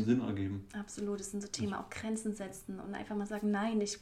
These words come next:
Speaker 1: Ja.
Speaker 2: kann jetzt grad nicht oder ich mach's jetzt nicht“, ne? Das ist ja auch, das ist ja eher allen geholfen, anstatt dass man dann, man will immer es allen recht machen, aber das, du spielst immer diese Rolle und ich sag immer wieder, das macht dich irgendwann krank, ne?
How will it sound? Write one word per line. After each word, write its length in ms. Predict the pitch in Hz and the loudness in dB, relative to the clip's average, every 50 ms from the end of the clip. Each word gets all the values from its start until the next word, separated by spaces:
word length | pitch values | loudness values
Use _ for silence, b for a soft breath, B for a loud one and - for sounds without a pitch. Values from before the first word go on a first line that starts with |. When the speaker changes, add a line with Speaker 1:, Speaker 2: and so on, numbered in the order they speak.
| - | -2
Speaker 1:
Ja. 100 | - 233 | 0 0
Speaker 2:
kann 280 | 220 220 - 220 247 294 | 0 2 2 4 6 8
jetzt 220 | 311 277 285 - | 8 6 6 4
grad 220 | - - 208 202 - | 0 0 0 2 2
nicht 160 | 202 202 196 | 4 4 4
oder 100 | 190 185 | 2 2
ich 140 | 190 - - | 0 0 2
mach's 280 | 208 240 262 - - | 0 0 0 -2 -2
jetzt 200 | - 247 247 - | -2 -2 -2 0
nicht“, 260 | - 196 202 202 - - | 0 2 2 2 2 0
ne? 140 | 190 202 | 0 0
Das 120 | 202 202 - | 0 0 -2
ist 140 | - 208 - | -4 -4 -2
ja 140 | 226 - | 0 0
auch, 120 | - - - B B B B B B B B B B B B | 0 -2 -6 B B B B B B B B B B B B
das 140 | - 185 185 | -6 -4 -2
ist 220 | 190 - - 208 214 | -2 0 0 2 2
ja 60 | 214 | 4
eher 220 | - 214 208 196 | 4 6 6 6
allen 180 | - - 202 208 | 6 6 4 4
geholfen, 440 | 202 196 - 202 208 240 311 - 262 | 4 4 4 6 8 8 8 8 6
anstatt 340 | 226 202 202 202 - 190 - | 4 4 4 2 0 0 -2
dass 120 | 196 196 | -2 -2
man 160 | 202 196 190 190 | 0 -2 0 0
dann, 300 | 190 185 190 196 190 170 | 0 0 0 -2 -2 -4
man 120 | 190 180 | 0 6
will 100 | 190 214 | 8 8
immer 180 | 202 208 202 196 | 8 8 6 2
es 100 | 196 - | 0 -2
allen 200 | - - 185 190 | -4 -2 -2 0
recht 340 | 190 - - 247 - - - | 0 0 0 0 -2 -2 0
machen, 240 | 233 220 214 202 208 | 0 2 2 2 0
aber 160 | - - 190 185 | -2 -2 -4 -4
das, 220 | 190 - - - - | -6 -6 -8 -10 -8
du 80 | - 196 | -8 -8
spielst 400 | - - - 226 233 226 - - | -6 -2 -2 -2 -2 -2 -4 -2
immer 220 | - 247 269 254 240 | 2 6 6 6 6
diese 240 | 226 220 220 208 - | 4 2 -2 -2 0
Rolle 280 | 202 220 226 220 208 | 2 2 2 4 2
und 100 | 196 - | 2 0
ich 160 | - 185 - - | -2 -2 -2 -2
sag 200 | 196 202 202 208 | -2 -2 -2 0
immer 180 | 208 226 220 | 0 2 2
wieder, 140 | 226 220 214 | 2 2 0
das 220 | 208 202 - - | -2 -4 -6 -4
macht 220 | - 202 - - - | -4 -4 -4 -4 -8
dich 160 | 220 - - | -8 -6 -6
irgendwann 300 | - 214 220 226 220 220 | -4 -2 -2 -2 -2 -2
krank, 420 | - - - 240 226 202 175 - | -4 -6 -6 -4 -4 -4 -4 -6
ne? 180 | - 165 170 190 | -8 -10 -10 -8